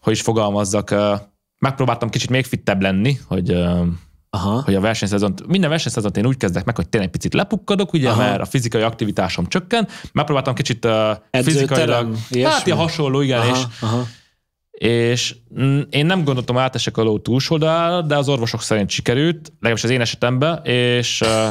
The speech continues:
Speaker 1: és kicsit, ö, hogy is ke-, hogy is fogalmazzak, egy pár infúzió kellett belém, mire helyre pofoztak.
Speaker 2: Ó.
Speaker 1: Szóval egy kicsit, ö, elvesztettem a testem fölötti, ö, kontrollt,
Speaker 2: Mhm.
Speaker 1: vagy uralmat. Ez mindez azért volt, hogy tényleg egy kicsit
Speaker 2: Aha.
Speaker 1: nagyobb legyen az állóképesség. Nem sikerült, ö,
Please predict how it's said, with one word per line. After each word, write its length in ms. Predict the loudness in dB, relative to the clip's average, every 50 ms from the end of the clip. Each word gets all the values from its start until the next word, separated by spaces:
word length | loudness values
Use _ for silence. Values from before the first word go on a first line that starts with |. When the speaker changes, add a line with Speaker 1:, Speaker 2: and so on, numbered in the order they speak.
| -2 -4 -4
Speaker 1:
és 260 | -4 -4 -4 -4 -6 -8 _
kicsit, 360 | -2 -2 0 0 -2 -2 0 0
ö, 140 | 2 2 2
hogy 80 | 0 0
is 80 | -2
ke-, 100 | 0 -2
hogy 140 | 0 0 0
is 100 | 0 0
fogalmazzak, 400 | 0 0 0 2 0 0 0 0
egy 100 | -2 0
pár 180 | 0 0 0 2
infúzió 400 | 0 -2 -2 -2 -2 0 0 0
kellett 240 | 0 0 0 0 2
belém, 220 | 0 0 0 0
mire 200 | 0 2 2 0
helyre 240 | 2 0 0 0 0
pofoztak. 580 | -2 -2 0 0 0 0 0 0 -2 -2 -2 -6 -14 -18 -6 -2
Speaker 2:
Ó. 160 | 0 0 2
Speaker 1:
Szóval 180 | 2 0 0 0
egy 80 | 0 0
kicsit, 300 | -2 0 -2 -2 0 0
ö, 80 | 0 0 0
elvesztettem 680 | 0 0 0 0 0 -2 -4 -6 -6 -6 -2 0 0
a 280 | 2 2 2 0 -2 -4 -4
testem 300 | -2 -2 -2 0 -2 -2
fölötti, 480 | -2 0 0 0 0 -2 -2 -2 0 0
ö, 340 | 0 -2 -4 -4 -4 -4 -2
kontrollt, 380 | 0 0 0 2 2 2 2 2
Speaker 2:
Mhm. 80 | 0
Speaker 1:
vagy 100 | 0 0
uralmat. 500 | 2 2 2 2 2 0 0 -2 -4 -8 _ -20 _ _ -4
Ez 140 | -2 0
mindez 200 | 0 2 2 2
azért 220 | 2 2 0 0 0
volt, 120 | 0 -2
hogy 80 | -2 -2
tényleg 200 | -2 0 0 -2
egy 40 | -4
kicsit 220 | -4 -4 -4 -4 -6 _ _ -20 -20 _ _ -8
Speaker 2:
Aha. 240 | -4 -2 0 0 2
Speaker 1:
nagyobb 200 | 2 2 2 2
legyen 160 | 0 0 0 0
az 80 | 0
állóképesség. 580 | 0 0 0 0 -2 -4 -4 -4 -4 -4 -6 -8 -8 -4
Nem 200 | -2 -2 0 0
sikerült, 640 | -2 -2 -2 0 0 0 2 2 0 -2 -2 -8 -14 -6
ö, 320 | -2 0 2 2 2 2